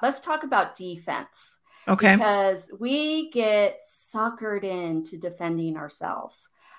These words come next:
Speaker 1: Um, and I, even people who are on the spiritual path don't understand how, uh,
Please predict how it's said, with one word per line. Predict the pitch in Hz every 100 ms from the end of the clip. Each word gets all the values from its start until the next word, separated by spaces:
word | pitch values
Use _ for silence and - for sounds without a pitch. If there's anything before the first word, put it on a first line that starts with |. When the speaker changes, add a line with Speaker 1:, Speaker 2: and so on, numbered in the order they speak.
| - -
Speaker 1:
Um, | 196 185 170 160 160 -
and | 190 180 170 165 - _ _ _ _ _ _ _ -
I, | - - - _ _ _ _ _ _ -
even | 294 359 403
people | 370 311 311 294 285
who | 262 240 233 214
are | 196 190 -
on | 202 208 208 208 208 208 -
the | 196
spiritual | - 202 190 196 180
path | - 185 90 - -
don't | 196 196 196
understand | 190 185 180 - 180 170 170 - - - _ _ _ _ - _ -
how, | - 208 196 190 185 185 180 175 180
uh, | 170 160 151 - -